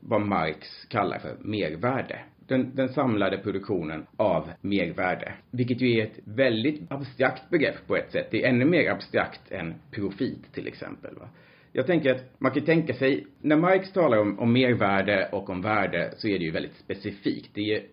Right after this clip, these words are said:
jag tolkar i alla fall som begrepp som bara egentligen har mening inom den historiska epok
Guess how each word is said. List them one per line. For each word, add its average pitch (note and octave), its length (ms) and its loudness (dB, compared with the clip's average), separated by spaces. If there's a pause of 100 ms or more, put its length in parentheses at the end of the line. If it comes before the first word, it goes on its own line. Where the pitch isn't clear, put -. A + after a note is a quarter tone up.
(120)
jag C#3 240 2
tolkar C3 220 2
i F2 40 2
alla F2 80 0
fall E2+ 200 -4
som F2+ 140 -6
begrepp F2+ 300 -4
som F#2 140 -4
bara F2+ 220 2
egentligen F2 280 -4
har F#2 100 -4
mening A#2+ 520 2
inom B2 640 2 (240)
den D#2 340 -6
historiska E2+ 460 -4
epok - 360 -6